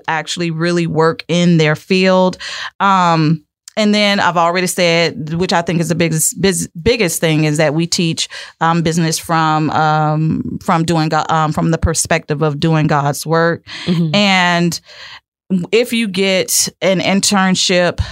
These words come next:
Speaker 1: through our program, it will possibly lead to a full-time opportunity, especially if you're within the,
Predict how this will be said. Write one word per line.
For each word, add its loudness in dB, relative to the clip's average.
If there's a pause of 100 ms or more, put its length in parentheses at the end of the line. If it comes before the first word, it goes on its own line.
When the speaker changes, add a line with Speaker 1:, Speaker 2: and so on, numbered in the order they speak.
(240)
Speaker 1:
through 0 (100)
our 0
program, 2 (420)
it 2 (120)
will 0 (180)
possibly -2
lead -2
to 0
a 0
full-time 0
opportunity, 0
especially -2
if -6
you're 0
within 2 (420)
the, 0